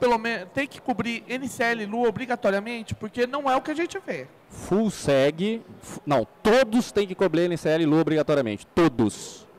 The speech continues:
Speaker 2: todos, full SEG, portátil, todos. Agora Java, só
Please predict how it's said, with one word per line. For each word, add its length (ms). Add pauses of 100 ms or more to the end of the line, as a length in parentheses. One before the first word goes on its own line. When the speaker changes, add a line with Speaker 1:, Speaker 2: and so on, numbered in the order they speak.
(120)
Speaker 2:
todos, 420
full 220
SEG, 400
portátil, 680 (100)
todos. 640 (580)
Agora 260
Java, 680 (100)
só 640